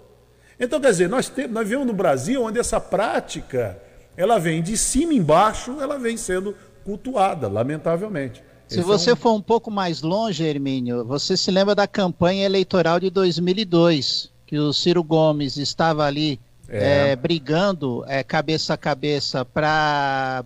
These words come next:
Speaker 2: é, buscar, né, a vitória nas urnas, e numa frase, é, não sei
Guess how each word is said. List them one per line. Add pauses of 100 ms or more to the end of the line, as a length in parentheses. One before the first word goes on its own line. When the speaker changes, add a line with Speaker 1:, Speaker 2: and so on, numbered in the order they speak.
Speaker 2:
é,
buscar,
né,
a
vitória
nas
urnas, (340)
e
numa
frase, (280)
é,
não
sei